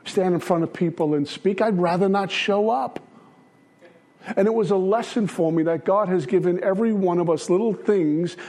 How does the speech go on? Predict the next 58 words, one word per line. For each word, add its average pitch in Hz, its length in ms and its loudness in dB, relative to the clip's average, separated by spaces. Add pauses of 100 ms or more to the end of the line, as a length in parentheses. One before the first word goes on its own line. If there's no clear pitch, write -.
(120)
to 180 100 0
follow 185 400 0
his 156 180 -2
path 226 380 -2
with 165 400 -2
that - 140 -2
we're 202 120 0
gonna 202 160 2
do 190 320 0
okay 208 380 0
with. 165 380 -4 (1400)
And 180 120 2
it 190 140 0
also, 220 380 0
the 180 100 0
things 202 260 0
I 180 80 2
don't 226 280 0
do 180 220 2
okay 170 280 -2
with, 165 260 0 (200)
God 220 240 2
has 208 120 0
got 214 260 0
me 185 100 2
to - 180 0
a 185 40 2
place 190 300 0
if 175 120 2
I 185 80 2
can 190 180 -4
ask 214 260 -2
someone, 180 220 0
"I'm 226 120 2
not 226 200 -2
good 220 120 2
with 196 120 0
this, 170 120 -2
can 165 180 0
you 165 100 0
help 156 240 -2
me?" 147 200 -8 (400)
Which 196 180 0
I've 202 100 0
been 190 140 2
able 190 260 0
to 165 80 0
do. 180 380 -4 (2000)
Whether 214 200 4
it's 185 160 -2
with 185 160 2
friends 202 460 2
that 170 160 2
are 165 40 0
really 175 300 2
close 185 400 -2
to 220 80 -2
me, 254 220 -2